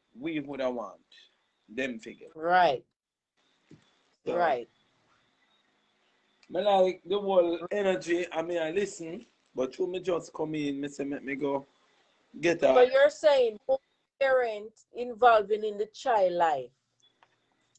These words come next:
Speaker 2: is, is, is your, um, solid method, um, as to parenting?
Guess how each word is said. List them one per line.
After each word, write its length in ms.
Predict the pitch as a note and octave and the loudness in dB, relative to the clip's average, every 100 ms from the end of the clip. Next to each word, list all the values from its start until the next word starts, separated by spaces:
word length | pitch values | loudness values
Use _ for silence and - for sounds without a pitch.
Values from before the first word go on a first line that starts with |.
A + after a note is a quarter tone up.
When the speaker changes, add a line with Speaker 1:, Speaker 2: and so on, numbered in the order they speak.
| - | -14
Speaker 2:
is, 300 | C4+ B3 G3+ | -10 -12 -10
is, 220 | B3 G#3+ A#3 | -10 -8 -8
is 240 | A#3 G#3 | -8 2
your, 460 | A#3 A#3 A3 F#3+ D3+ | 8 10 12 12 10
um, 200 | F#3 F#3 | 8 4
solid 420 | - A3 G#3 G3 | 4 4 4 -2
method, 520 | G3+ G#3 - G3 F3 D#3+ - | -4 -8 -4 0 0 -2 -6
um, 340 | E3+ E3+ E3 D#3+ F3+ | -4 -2 -2 -4 -6
as 120 | F#3 | -6
to 100 | - | -10
parenting? 760 | G3 B3 G#3+ E3 D3+ D3 - C3 | -12 -6 -2 -2 -4 -10 -20 -20